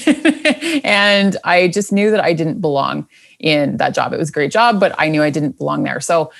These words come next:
I was kind of trying to explore, trying to figure out what else I could do instead. So I started, um, I got certified,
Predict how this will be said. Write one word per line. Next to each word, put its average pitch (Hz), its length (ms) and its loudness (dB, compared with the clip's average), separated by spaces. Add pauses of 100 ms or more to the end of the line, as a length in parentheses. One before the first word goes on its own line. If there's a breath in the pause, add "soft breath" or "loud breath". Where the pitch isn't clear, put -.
(160 loud breath)
I 175 100 2
was 175 120 0
kind 208 200 0
of 202 160 0
trying 175 220 -4
to 175 100 0
explore, 233 560 4
trying 220 280 -2
to 208 60 -2
figure 190 240 0
out 180 240 4
what 170 160 2
else 160 280 0
I 147 240 0
could 151 140 -6
do 147 120 -4
instead. 180 420 0
So 165 120 0
I 160 80 0
started, 202 400 0 (320 soft breath)
um, 160 280 0
I 175 80 2
got 175 140 4
certified, 175 560 2